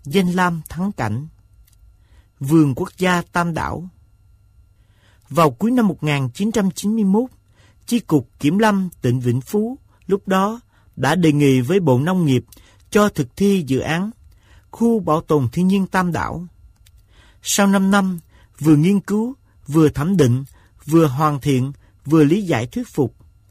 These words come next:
đến tháng năm năm một nghìn chín trăm chín mươi sáu, Bộ Nông nghiệp và Phát triển Nông thôn mới ra quyết định về việc thành lập Vườn Quốc gia Tam Đảo. Đây là cái mốc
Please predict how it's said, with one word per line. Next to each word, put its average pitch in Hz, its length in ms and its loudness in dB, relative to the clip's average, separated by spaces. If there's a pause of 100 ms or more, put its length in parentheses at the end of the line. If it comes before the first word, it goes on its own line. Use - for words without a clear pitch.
(340)
đến 160 340 2
tháng 202 220 -2
năm 180 300 0 (340)
năm 196 120 0
một 156 160 -6
nghìn 127 260 -2
chín 170 200 -6
trăm 180 200 0
chín 180 200 -6
mươi 214 120 -2
sáu, 185 380 -4 (680)
Bộ 147 140 4
Nông 196 240 0
nghiệp 147 200 2 (360)
và 135 380 0
Phát 196 220 -8
triển 160 160 -4
Nông 190 160 -4
thôn 185 340 -2
mới 196 100 -2
ra 185 240 -2
quyết 233 220 -12
định 127 260 0 (360)
về 151 120 2
việc 139 260 0 (260)
thành 156 180 -2
lập 143 260 0
Vườn 147 340 2
Quốc 196 220 -8
gia 185 160 0
Tam 170 260 -6
Đảo. 127 340 -8 (1300)
Đây 208 180 4
là 175 120 2
cái 180 180 -2
mốc 247 220 -2